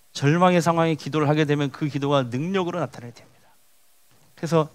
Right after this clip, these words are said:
헤어질 때, 열두 시 쯤 헤어질 때 저는, 죄송합니다, 한 번도 하기 힘든 사십 일 금식 기도를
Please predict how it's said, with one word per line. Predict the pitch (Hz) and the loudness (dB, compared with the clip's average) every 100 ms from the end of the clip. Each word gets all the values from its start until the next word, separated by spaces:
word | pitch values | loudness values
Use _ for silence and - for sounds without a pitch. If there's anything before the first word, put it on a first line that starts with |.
| - | 0
헤어질 | 202 180 165 | 2 2 -2
때, | - - - - | -4 -8 -8 -8
열두 | 151 165 | -8 -6
시 | 156 | -8
쯤 | - 165 | -8 -4
헤어질 | 185 156 | -4 -4
때 | 151 170 170 _ _ _ _ _ _ _ _ | -10 -14 -16 _ _ _ _ _ _ _ _
저는, | - 185 180 240 - _ _ _ _ _ _ _ - | -2 -2 -2 -10 -20 _ _ _ _ _ _ _ -2
죄송합니다, | 156 165 160 165 196 | 4 4 4 0 4
한 | 226 220 | 2 4
번도 | 214 214 196 202 | 4 4 6 6
하기 | 196 196 208 | 6 6 0
힘든 | 208 185 190 185 196 | 0 0 0 0 -2
사십 | - 339 262 240 | 2 2 2 -2
일 | 320 | -2
금식 | 262 214 208 | -4 -6 -6
기도를 | - - - | -6 -10 -10